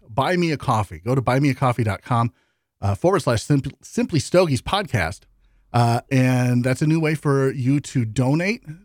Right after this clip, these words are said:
to the podcast. Uh, you can do one-time donations now, which was not possible, uh, with Patreon before. So you can do one-time donations.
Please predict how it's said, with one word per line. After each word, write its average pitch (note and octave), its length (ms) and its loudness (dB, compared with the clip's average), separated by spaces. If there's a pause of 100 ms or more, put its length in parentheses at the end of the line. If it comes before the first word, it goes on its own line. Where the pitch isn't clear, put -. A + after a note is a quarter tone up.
to E3 100 -2
the D3 80 -6
podcast. F3 580 -2 (380)
Uh, B2 160 2
you B2 80 2
can A#2+ 120 2
do A#2 100 2
one-time C#3+ 400 2
donations C#3 540 0
now, D3 200 0
which C#3+ 220 -2
was A2 100 -4
not A#2+ 220 0
possible, B2 720 -4
uh, F#2+ 240 0
with F#2+ 240 -6
Patreon C3+ 460 0
before. B2+ 300 -2
So - 120 -8
you G2 60 -4
can G2+ 120 -8
do G2+ 100 -6
one-time B2 360 0
donations. G#2+ 460 -2